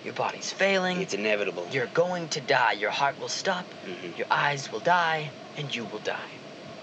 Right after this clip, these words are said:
Speaker 1: But as a Christian, we know that we go up to heaven
Speaker 2: Mm-hmm.
Speaker 1: and see our Lord Jesus Christ,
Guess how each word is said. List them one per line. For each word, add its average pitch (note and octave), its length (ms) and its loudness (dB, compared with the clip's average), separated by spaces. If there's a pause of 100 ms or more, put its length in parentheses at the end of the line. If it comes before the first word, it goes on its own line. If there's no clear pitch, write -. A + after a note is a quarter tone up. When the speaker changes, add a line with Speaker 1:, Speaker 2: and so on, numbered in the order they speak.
(180)
Speaker 1:
But - 120 2
as F3+ 220 4
a D#3+ 40 -4
Christian, D#3 440 2
we F#3 100 -2
know D3+ 240 2
that - 180 -8
we E3 120 -4
go D3+ 180 0
up B2+ 160 -4
to - 60 -4
heaven A2 420 -2
Speaker 2:
Mm-hmm. F#2+ 280 -4
Speaker 1:
and F2+ 80 -8
see D3 200 0
our C#3+ 140 6
Lord C#3+ 260 4
Jesus C#3+ 320 -2
Christ, D#3 400 -6